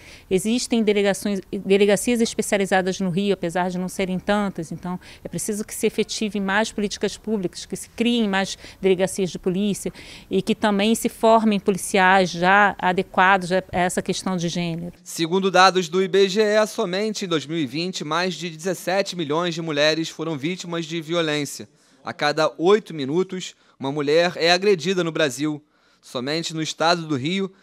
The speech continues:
Speaker 2: mais de cem mil denúncias de violência contra a mulher foram feitas durante a pandemia. O criador do aplicativo Maria da Penha Online falou sobre como a ferramenta vem ajudando mulheres a denunciar seus agressores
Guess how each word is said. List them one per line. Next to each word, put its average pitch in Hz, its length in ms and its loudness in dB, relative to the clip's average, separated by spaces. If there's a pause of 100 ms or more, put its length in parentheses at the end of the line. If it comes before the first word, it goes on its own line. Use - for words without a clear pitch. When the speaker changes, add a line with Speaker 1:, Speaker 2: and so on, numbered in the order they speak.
(140)
Speaker 2:
mais 160 340 0
de 156 220 -4
cem 202 400 -6
mil 185 240 -2
denúncias 190 560 -2
de 143 120 -8
violência 156 640 -2
contra 156 220 -6
a 170 40 -4
mulher 156 380 0
foram 180 260 -4
feitas 170 400 -4
durante 160 400 -2
a 135 40 -6
pandemia. 143 580 -4 (480)
O 120 80 -12
criador 156 500 -2
do 160 120 -4
aplicativo 170 800 -2
Maria 170 420 2
da 190 140 0
Penha 151 280 -2
Online 175 520 -2 (280)
falou 127 260 -6
sobre 151 300 -8
como 214 400 2
a 190 40 2
ferramenta 180 720 -4
vem 175 140 -4
ajudando 170 520 -2
mulheres 160 600 0 (220)
a 123 120 -6
denunciar 175 720 2
seus 143 160 -8
agressores 143 720 -4